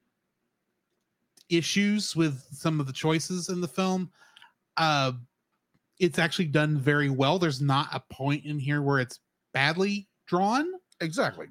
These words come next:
Speaker 1: Uh, so yeah, the animation.
Speaker 2: Yeah.
Speaker 1: What's
Speaker 2: My
Speaker 1: your num-, what's your second like? Sorry.
Speaker 2: My second like,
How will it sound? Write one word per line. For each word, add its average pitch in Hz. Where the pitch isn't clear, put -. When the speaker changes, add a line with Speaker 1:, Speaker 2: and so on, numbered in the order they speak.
Speaker 1:
Uh, 147
so 220
yeah, 226
the 196
animation. 208
Speaker 2:
Yeah. 359
Speaker 1:
What's 151
Speaker 2:
My 196
Speaker 1:
your 175
num-, 190
what's 175
your 175
second 147
like? 110
Sorry. 107
Speaker 2:
My 233
second 175
like, 143